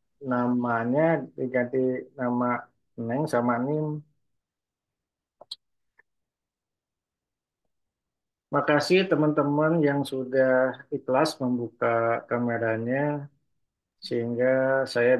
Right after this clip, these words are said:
bisa bersilaturahmi secara tatap muka, secara daring lah ya. Jadi nggak ditutup-tutupin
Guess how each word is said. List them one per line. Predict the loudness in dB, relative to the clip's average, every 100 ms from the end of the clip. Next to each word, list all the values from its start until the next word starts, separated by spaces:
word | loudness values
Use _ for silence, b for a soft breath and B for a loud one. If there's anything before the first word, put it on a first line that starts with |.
| 0
bisa | -6 -2 0 2 2 0 -4 -6 _ _ _ _ _ _ _ _ _ _ _ _
bersilaturahmi | -6 0 0 0 0 0 0 -2 -2 -4 -4
secara | -4 0 0 2 2 2 0 -4 _ _ _ _ _ _ _ _ _ _ _
tatap | -8 -4 -6 -6
muka, | -4 -2 -2
secara | -2 0 0
daring | -2 -2 -2 -4
lah | -6 -8 -10
ya. | -10 _ _ -8
Jadi | -4 -4 -2
nggak | -2 -2 -4
ditutup-tutupin | -12 -10 -10 -8 -8 -4 -4